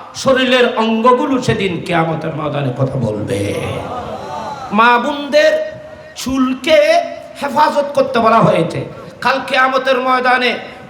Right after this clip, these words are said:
প্রত্যেকটি মায়ের চুল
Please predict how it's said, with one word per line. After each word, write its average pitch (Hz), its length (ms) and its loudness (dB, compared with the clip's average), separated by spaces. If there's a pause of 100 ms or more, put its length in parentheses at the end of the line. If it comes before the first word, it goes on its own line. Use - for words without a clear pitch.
(100)
প্রত্যেকটি - 840 0
মায়ের 311 540 4 (540)
চুল 370 440 2